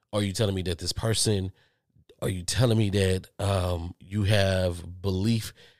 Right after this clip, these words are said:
that he's a murderer? Tell me these things about Jaylen Randall that you don't know. Tell me how you assess the situation. Because right now, the way that this looks and the way that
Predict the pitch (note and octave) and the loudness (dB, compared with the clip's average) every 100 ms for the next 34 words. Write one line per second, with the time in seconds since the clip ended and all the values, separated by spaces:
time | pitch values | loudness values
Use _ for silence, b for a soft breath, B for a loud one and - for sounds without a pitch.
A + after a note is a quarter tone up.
0 | b G#2 F#2 E2+ - _ _ _ _ _ | b -2 0 0 -4 _ _ _ _ _
1 | _ _ - A2 F2 F2+ A2+ F3 G3+ _ | _ _ -8 -6 -4 -2 -2 -4 -8 _
2 | _ _ _ _ _ - F3 F#3 F#3+ E3+ | _ _ _ _ _ 0 4 6 6 2
3 | D#3+ C#3 A#2 G#2+ G2 G#2 F#2 F#2 E2+ E2 | 0 0 0 0 -2 -2 0 -2 -2 -4
4 | E2+ - F#2 E2+ E2 - - - C3 C3+ | -4 -4 -2 0 -2 -2 -4 2 4 4
5 | A#2+ A#2+ G#2+ G2+ F2+ A2 G#2 - F#2+ F#2 | 4 4 4 2 0 0 -2 -4 -4 -4
6 | F2 - - B B B B - A2 A#2 | -4 -6 -10 B B B B -10 0 2
7 | F#2 A#2 G#2+ C3 B2 A2 F#2+ E2+ C3+ C#3 | 4 4 6 6 6 6 4 2 0 0
8 | D3 D#3+ - G2+ F2 G2+ G2+ F#2+ | -2 -2 -4 -4 0 2 2 2